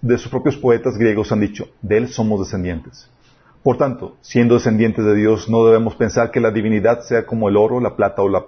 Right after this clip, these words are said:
o la piedra, escultura hecha como resultado del ingenio y la destreza del ser humano. Pues bien,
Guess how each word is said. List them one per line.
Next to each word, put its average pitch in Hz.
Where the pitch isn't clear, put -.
o 101
la 92
piedra, 107
escultura 127
hecha 117
como 107
resultado 120
del 113
ingenio 113
y -
la 110
destreza 101
del 98
ser 98
humano. 90
Pues 98
bien, 117